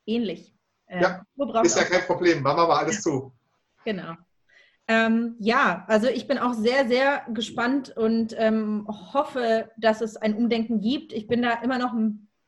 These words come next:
Speaker 1: bisschen optimistischer vielleicht als du, aber wahrscheinlich auch, weil ich nicht so tief drin stecke wie du. Ähm, ich versuche einfach, ähm, da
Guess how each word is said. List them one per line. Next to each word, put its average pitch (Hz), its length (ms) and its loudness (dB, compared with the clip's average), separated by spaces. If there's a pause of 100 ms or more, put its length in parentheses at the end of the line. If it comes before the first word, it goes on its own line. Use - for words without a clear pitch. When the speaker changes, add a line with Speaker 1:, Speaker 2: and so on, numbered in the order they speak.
(120)
Speaker 1:
bisschen 247 960 -4
optimistischer 233 680 -4
vielleicht 233 320 -2
als 214 180 -2
du, 294 240 -4
aber 226 260 -2
wahrscheinlich 220 440 -4
auch, 220 120 -6
weil 208 160 -6
ich 214 80 -6
nicht 233 220 -8
so 226 200 -6
tief - 260 -10
drin 285 240 -2
stecke 262 340 -8
wie 247 140 -4
du. 294 260 -6 (380)
Ähm, 220 400 2
ich 220 160 -8
versuche 233 380 -2
einfach, 233 500 -4
ähm, 202 580 0 (680)
da 214 400 4